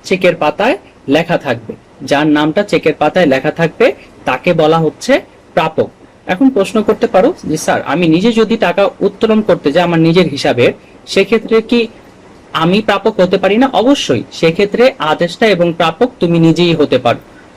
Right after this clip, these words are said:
But তুমি যদি চেকে প্রাপকের ঘরে অন্য কারো নাম লিখো,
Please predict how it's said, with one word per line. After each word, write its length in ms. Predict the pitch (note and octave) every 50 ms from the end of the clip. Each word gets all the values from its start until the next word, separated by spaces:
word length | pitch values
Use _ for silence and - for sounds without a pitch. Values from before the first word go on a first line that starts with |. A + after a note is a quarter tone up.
| - - - - - - - - - -
But 260 | B2 D3 E3+ C#3+ D#3 - - - _ - _ -
তুমি 220 | - F3 F#3 G#3+ A3+
যদি 320 | C4 B3 F#3+ D#3 - C#4+ - - - - - - - - -
চেকে 400 | - - A#3+ - - E3 C#3+ - - - - -
প্রাপকের 440 | - E3+ E3+ - G3+ G3+ G3+ A#3+ A3
ঘরে 260 | E3 D#3 E3+ F3 F3+
অন্য 340 | - - F3+ F#3+ A3 A#3 C4+
কারো 240 | C4 - E3 D#3+ D3
নাম 260 | C#3 C3+ C3+ D3+ E3+
লিখো, 320 | E3+ D3 B2+ - - B3